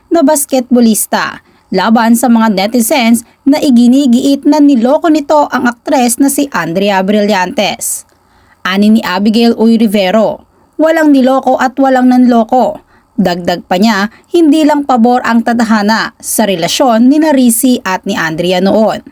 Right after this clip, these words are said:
Ani pa nito, sadyang hindi lang sila ang gustong magkatuluyan ng tadhana. "Have you ever wondered why some relationships work out while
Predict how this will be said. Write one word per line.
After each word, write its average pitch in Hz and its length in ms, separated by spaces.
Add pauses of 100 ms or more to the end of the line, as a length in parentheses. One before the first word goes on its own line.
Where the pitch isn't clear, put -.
(540)
Ani 180 240
pa 190 160
nito, 208 480 (320)
sadyang 294 560
hindi 247 400
lang 254 240
sila 240 400
ang 285 240
gustong 277 480
magkatuluyan 233 960
ng 262 240
tadhana. 226 640 (560)
"Have 285 240
you 285 240
ever 262 320
wondered 220 720 (240)
why 339 240
some 285 400
relationships 233 800
work 202 320
out 220 400 (160)
while 240 320